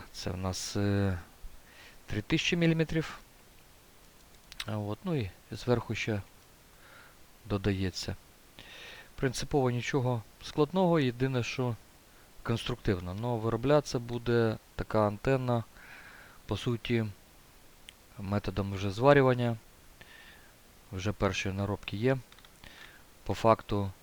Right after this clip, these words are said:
через траверсу фідер виходить назовні через отвір. Отут.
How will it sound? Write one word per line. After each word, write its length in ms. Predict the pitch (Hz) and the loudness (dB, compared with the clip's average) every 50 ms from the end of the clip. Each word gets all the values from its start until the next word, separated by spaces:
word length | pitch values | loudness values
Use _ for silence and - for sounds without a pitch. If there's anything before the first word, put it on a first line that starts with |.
| - - - - | -20 -20 -16 -12
через 340 | - - - 101 101 95 - | -8 -4 -2 -2 -2 -2 0
траверсу 680 | - 120 120 120 117 120 117 110 - - 127 123 123 117 - - - - - - - - - - - - - - - | 2 6 6 6 6 4 2 -2 -2 -6 -6 -6 -6 -8 -12 -18 -20 -20 -20 -20 -20 -20 -20 -20 -20 -20 -20 -18 -8
фідер 360 | - - 110 104 117 110 107 | -4 -4 0 2 2 2 2
виходить 560 | 101 101 - - 110 107 107 110 107 - - - - - - - - - - - - - - | 0 -2 -2 -2 -2 0 0 -2 -4 -4 -10 -14 -18 -20 -20 -20 -20 -20 -20 -20 -18 -8 -6
назовні 460 | 101 101 95 107 107 104 104 101 95 | -4 -2 0 0 0 0 -2 -2 -4
через 320 | - - 98 95 92 92 | -4 -4 -4 -4 -4 -2
отвір. 320 | 107 107 - - 135 127 123 - - - - - - - - - - - - - - - - - - - - - - - - | -4 -4 -2 -2 -4 -4 -4 -6 -14 -20 -20 -20 -20 -20 -20 -20 -20 -20 -20 -20 -20 -20 -20 -20 -20 -20 -20 -20 -20 -12 -8
Отут. 400 | 123 113 107 - - 117 - - | -6 -6 -6 -4 -6 -8 -8 -8